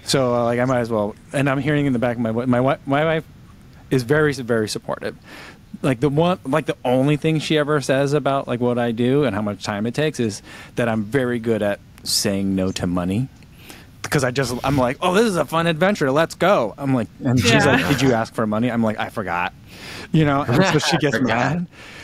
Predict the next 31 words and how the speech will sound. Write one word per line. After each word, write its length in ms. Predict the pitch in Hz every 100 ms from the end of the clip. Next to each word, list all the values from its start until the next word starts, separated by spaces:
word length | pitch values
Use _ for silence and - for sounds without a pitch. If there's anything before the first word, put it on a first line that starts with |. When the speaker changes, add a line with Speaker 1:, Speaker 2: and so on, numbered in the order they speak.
| -
Speaker 1:
which 220 | 143 160
is 100 | 156
very, 360 | 135 156 143 139 - 143
right. 300 | 113 92 - -
She's 200 | - 110
very 220 | 95 95 87
smart. 220 | - - - - -
She's 220 | - 160
definitely, 560 | 131 131 120 120 110 104
like, 220 | 98 -
the, 240 | 98 85 -
the 200 | - 123
responsible, 640 | 110 101 - 95 90 95 92
dependable 560 | 95 95 95 92 104
one 220 | 107 113 113
in 120 | 117
the 80 | 120
relationship. 640 | 123 127 131 147 147 151
So 260 | - 143 123 - - -
I'm 120 | -
hearing 220 | 156 233 214
her 60 |
voice 240 | 165 165 151
in 60 |
the 40 | 139
back 180 | 110
of 40 | -
my 120 | 113
head. 200 | 95 110 - - - - - -
I'm 100 | 156
like, 200 | 127 110